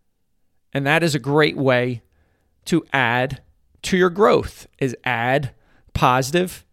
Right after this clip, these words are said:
helpful, good habits to the equation,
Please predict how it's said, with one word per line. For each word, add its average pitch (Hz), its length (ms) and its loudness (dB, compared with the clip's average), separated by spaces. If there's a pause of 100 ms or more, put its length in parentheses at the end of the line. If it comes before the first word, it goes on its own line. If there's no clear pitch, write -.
(140)
helpful, 165 640 -2 (1000)
good 175 220 2
habits 147 540 0
to 160 120 0
the 147 140 2
equation, 147 500 0